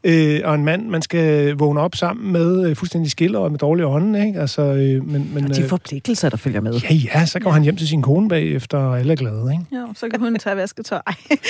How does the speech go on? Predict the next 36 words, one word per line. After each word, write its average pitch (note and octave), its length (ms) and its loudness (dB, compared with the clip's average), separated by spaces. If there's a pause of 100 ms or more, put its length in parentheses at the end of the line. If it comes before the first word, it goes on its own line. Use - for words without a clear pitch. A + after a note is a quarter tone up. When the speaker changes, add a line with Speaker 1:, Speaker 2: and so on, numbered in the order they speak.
(240)
Speaker 3:
men, C4 160 2
øh, C4 120 2 (240)
nej, C#4 140 0
nej, G#3+ 80 2 (100)
jeg G#3 80 6
er G3+ 40 4
Speaker 1:
Jamen, G#3 120 4
Speaker 3:
med. G3 120 4
Speaker 1:
hvem, G#3+ 100 2
hvem G#3 200 2
ved, A3+ 180 2
hvad F#3 100 2
der F3 220 2
er, C#3+ 380 4
er, C#3+ 280 0
altså, C#3+ 340 -2 (1120)
det F3 180 -2
er D#3+ 40 4
synd G#3 220 2
at G3 60 2
nedgøre E3+ 340 4
hende, D#3 200 4
ikke? E3+ 140 0
Altså, C#3+ 140 0
fordi D#3 240 4
hvis, C#3+ 240 2
hvis, D3 220 -2
hvis D3 320 -4
de F3+ 180 0
nu F#3 120 6
har G#3 220 -8
en G3 100 -6
ri-, F3 360 -2
rigtig F3+ 220 -2
god, F#3 360 2
øh, C#3+ 420 2